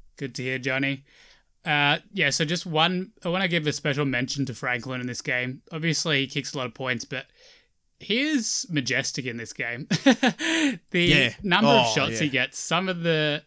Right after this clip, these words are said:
Speaker 1: some of the things he's doing is field kicking, the goals he kicks, but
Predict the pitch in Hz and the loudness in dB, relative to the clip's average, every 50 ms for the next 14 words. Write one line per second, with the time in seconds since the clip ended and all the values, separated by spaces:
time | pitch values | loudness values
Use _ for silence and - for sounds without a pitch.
0 | _ _ - - 202 233 277 294 226 - 165 160 160 156 135 113 123 131 131 135 | _ _ -6 -2 0 0 0 0 0 0 2 2 2 2 0 -2 0 0 2 2
1 | 135 131 127 - - 160 151 151 156 143 - - 160 147 - 160 151 151 156 151 | 2 0 -2 -4 -2 0 0 0 0 0 -2 -4 -4 -4 -2 -2 -2 0 0 -2
2 | 139 - - - - - - - _ _ _ _ - 185 160 160 175 180 185 180 | -2 -6 -10 -20 -20 -20 -20 -20 _ _ _ _ -8 -6 -2 0 2 2 2 2
3 | 160 170 165 - - 147 139 143 143 - - - - - - - _ - 165 175 | 2 0 -2 0 0 0 0 -2 -4 -8 -8 -6 -6 -6 -8 -12 _ -8 -4 -4
4 | 156 147 | -4 -4